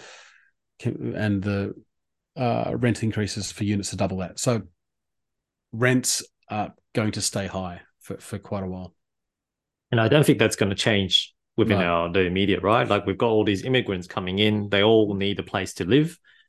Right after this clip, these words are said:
Speaker 2: They either have to rent or they have to buy. So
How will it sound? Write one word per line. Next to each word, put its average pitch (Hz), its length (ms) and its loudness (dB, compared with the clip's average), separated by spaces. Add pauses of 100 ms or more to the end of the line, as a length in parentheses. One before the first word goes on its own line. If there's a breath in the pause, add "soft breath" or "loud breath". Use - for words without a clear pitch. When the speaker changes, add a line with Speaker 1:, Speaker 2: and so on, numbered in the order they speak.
(160 soft breath)
Speaker 2:
They 101 100 0
either 104 240 6
have 98 200 -2
to 95 100 -6
rent 180 360 0
or - 140 -10
they 101 80 -2
have 104 160 -10
to - 80 -20
buy. 104 220 -4 (400)
So 85 420 -2